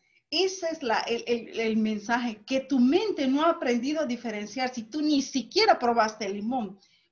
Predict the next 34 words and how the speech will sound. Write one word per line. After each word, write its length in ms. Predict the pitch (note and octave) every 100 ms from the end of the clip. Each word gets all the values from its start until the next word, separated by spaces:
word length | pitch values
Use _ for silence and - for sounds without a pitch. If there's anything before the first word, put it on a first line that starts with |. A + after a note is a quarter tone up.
| _ -
pero 400 | E4+ F4 C4 C4
tu 140 | B3
mente, 600 | B3 B3 D#4 G4 F4 C#4
en 180 | B3 A#3
tu 120 | A#3+
mente 400 | A#3 D4 E4 D4
estuvo 460 | B3 - E4 D#4+ A#3+
ahí 280 | A3 B3+
el 80 | B3
jugo 380 | A#3+ D4+ E4+ D#4
de 120 | C4
limón 480 | A#3 A3 C4+ D#4 D#4 _ _ _ -
goteando 640 | G#3 A#3 A#3+ C4+ C#4+ D#4
en 100 | D#4
tu 140 | F4
boca 480 | F4 F4 C4+ C#4+ D#4 _ _ _ - - -
y 160 | B3
que 120 | B3
te 120 | A#3+ A#3+
hizo 300 | B3+ B3+ B3+
salivar. 420 | A#3+ A#3+ C#4+ E4+
Incluso 320 | C#4+ E4 E4+
yo 120 | C4
te 80 | C4
los 180 | A#3+ A#3
estoy, 420 | A#3+ A#3+ A#3 A3+
se 120 | B3+
los 140 | A#3+ B3
estoy 220 | C4 C4+
contando 460 | B3+ A#3+ D#4 D4+
y 80 | B3+
estoy 260 | A3+ A#3+ A#3+
salivando. 760 | A#3+ A#3 B3 D4+ G4+ D4+ D4+ - -
<laughs> 400 | B3 - B3 A3